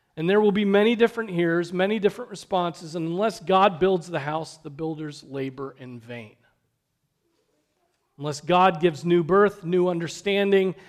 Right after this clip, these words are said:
and a new will and life from death, unless he changes the will of a man or a woman, you should expect to see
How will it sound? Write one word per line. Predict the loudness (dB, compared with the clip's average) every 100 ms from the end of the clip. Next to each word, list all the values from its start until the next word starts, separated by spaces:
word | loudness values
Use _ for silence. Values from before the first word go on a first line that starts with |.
| -20
and | -10 -4
a |
new | 2 4
will | 8 10 10 10 6
and | 2 2
life | 6 6 4
from | 0 -2
death, | 4 6 4 2
unless | -4 -2 -2 -2
he | -8
changes | -8 0 2 2 -2 -4
the | 0
will | 0 8 10 10
of | 8
a | 4
man | 2 4 4 2 0 -4 -14 _
or | 2 2
a |
woman, | 4 2 2 0
you | -2
should | -6 -10
expect | -12 0 0 0
to | -8
see | -14